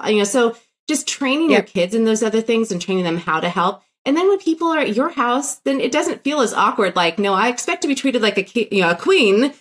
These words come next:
Speaker 1: when I arrive
Speaker 2: Right.
Speaker 1: at your home. And so come and serve me at my home now." Like, that doesn't fly too well. <laughs>
Speaker 2: No, it doesn't. And I think that it kind of honors the spirit of Thanksgiving anyway. It's this, it's,
Speaker 1: Mm-hmm.
Speaker 2: it's teamwork. It's coming together and,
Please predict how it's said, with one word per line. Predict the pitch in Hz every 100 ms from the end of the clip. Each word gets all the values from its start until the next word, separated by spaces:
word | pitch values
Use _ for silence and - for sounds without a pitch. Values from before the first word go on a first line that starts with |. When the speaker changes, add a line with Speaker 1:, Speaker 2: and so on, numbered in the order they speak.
| _
Speaker 1:
when | 220
I | 247 233
arrive | 220
Speaker 2:
Right. | 254 294 233
Speaker 1:
at | 196
your | 240 302
home. | 254 196 170 180 247 - -
And | 240
so | 247
come | 226 277 302
and | 254
serve | 254 233 220
me | 226 233
at | 226
my | 226 247
home | 233 180 156
now." | 151 143 147 - - - 262
Like, | 233 - 247 -
that | 262
doesn't | 247 214
fly | 180 151 147
too | -
well. | 143 - - -
<laughs> | 277 403 403 - 427 -
Speaker 2:
No, | 226 220 175
it | 226 226
doesn't. | 233 233 247 -
And | 277
I | 339
think | 381 427 -
that | 302
it | 247 247 -
kind | 247 269
of | 247 208
honors | 180 175 185 180
the | 165
spirit | - 160 151
of | 147
Thanksgiving | 156 147 - 151 143 143
anyway. | 147 143 143 143
It's | 147
this, | - 160 - 185
it's, | 180 170
Speaker 1:
Mm-hmm. | 143
Speaker 2:
it's | 165 160
teamwork. | - - 208 190 180 180
It's | 156 -
coming | 185 185
together | 175 170 165 165 160
and, | 151 147